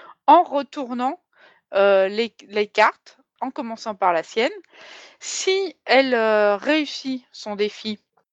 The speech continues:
elle retourne, en fait, son sous-boc du côté : « J'en ai, j'ai réussi un défi ».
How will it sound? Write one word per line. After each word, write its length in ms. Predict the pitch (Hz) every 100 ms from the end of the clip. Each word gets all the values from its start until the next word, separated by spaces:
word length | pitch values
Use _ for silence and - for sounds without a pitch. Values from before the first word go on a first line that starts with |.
| _ _ _ _
elle 180 | 185 202
retourne, 560 | 208 302 - 320 262
en 60 | 202
fait, 380 | - 190 - - - - - -
son 220 | - 254
sous-boc 640 | - 269 220 240 - - _ _
du 260 | 208 190 208
côté : « 500 | - 233 - 233 - -
J'en 260 | 190 226
ai, 200 | 233 220 -
j'ai 260 | 208 240
réussi 500 | 226 233 226 - 240 - _ _
un 100 | 226
défi ». 420 | 190 175 - 277